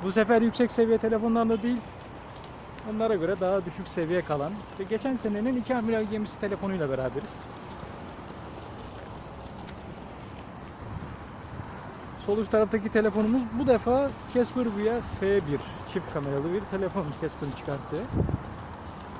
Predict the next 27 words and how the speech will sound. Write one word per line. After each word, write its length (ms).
Fiyat 200
olarak 240
ele 100
aldığımızda 720
söylediğim 420
iki 260
amiral 340
gemisine 380
yakın 280
bir 60
fiyata 280
sahip 280
olduğu 160
için 200
o 20
iki 200
amiral 220
gemisini 340
de 100
buraya 200
ekledim. 340
Böylelikle 320
video 160
farklılığını 400
da 40
görün 320
diye. 120